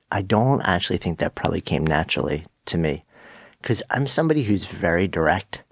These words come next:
and, you know, the classic, the classic stereotypes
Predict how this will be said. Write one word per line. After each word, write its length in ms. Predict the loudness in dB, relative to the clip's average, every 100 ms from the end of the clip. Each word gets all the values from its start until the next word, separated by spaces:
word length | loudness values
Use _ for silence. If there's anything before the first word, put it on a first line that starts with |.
| -20 -20 -20 _ _
and, 300 | 2 2 2
you 80 | 0
know, 60 | 2
the 160 | 0
classic, 680 | 2 2 2 4 2 2 -2 -20 -20 0
the 100 | 2
classic 540 | 2 2 2 2 -2
stereotypes 760 | 4 6 6 4 2 2 2